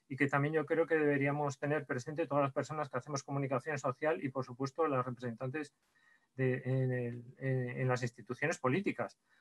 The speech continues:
Hablamos ni más ni menos que de desabastecimientos en cosas críticas. Desabastecimiento de energía que la gente necesita para calentarse, para cocinar,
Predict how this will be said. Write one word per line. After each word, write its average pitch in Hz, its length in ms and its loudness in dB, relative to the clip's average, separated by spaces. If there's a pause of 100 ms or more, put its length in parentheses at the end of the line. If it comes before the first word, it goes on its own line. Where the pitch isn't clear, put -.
(140)
Hablamos 147 380 6
ni 156 80 2
más 156 160 4
ni 170 60 -2
menos 190 220 2
que 165 80 0
de 147 100 4
desabastecimientos 135 1120 0
en 139 120 0
cosas 143 400 2
críticas. - 640 -2 (460)
Desabastecimiento 120 800 0
de 185 60 6
energía 180 420 6
que 185 60 6
la 143 120 4
gente 151 240 -2
necesita 175 640 0 (300)
para 131 200 2
calentarse, 165 680 2
para 123 240 0
cocinar, 156 800 2